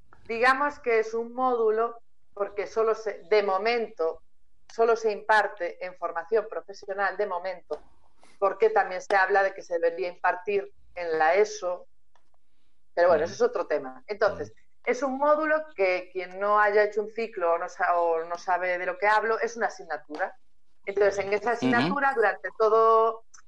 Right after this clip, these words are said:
Speaker 1: digamos, durante todo el cuatrimestre o trimestre, o como le queramos llamar, o to-, en, en el caso de fol es todo el año,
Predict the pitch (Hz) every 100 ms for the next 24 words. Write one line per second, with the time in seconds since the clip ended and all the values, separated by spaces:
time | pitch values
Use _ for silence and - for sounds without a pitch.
0 | - - 220 190 190 196 185 185 190 220
1 | 220 220 220 226 247 254 254 190 175 160
2 | - 170 220 220 165 151 147 151 151 165
3 | 165 190 202 208 185 - 170 - 185 185
4 | - - 208 202 262 277 269 262 277 285
5 | - - 226 247 208 170 156 147 135